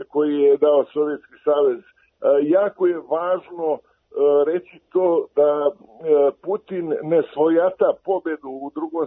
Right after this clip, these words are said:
svetskom ratu, e, e, bez obzira što je u, e, Sovjetskom savezu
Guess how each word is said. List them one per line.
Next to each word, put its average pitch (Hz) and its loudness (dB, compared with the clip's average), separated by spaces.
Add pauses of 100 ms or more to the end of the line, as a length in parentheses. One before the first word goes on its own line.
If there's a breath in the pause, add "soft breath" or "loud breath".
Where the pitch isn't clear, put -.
svetskom 147 -4
ratu, 156 -2
e, - -20
e, 143 2 (400)
bez 170 -4
obzira 160 0
što 151 -4
je 151 4 (100)
u, 151 -4 (220)
e, 143 0
Sovjetskom 160 -6
savezu 156 -2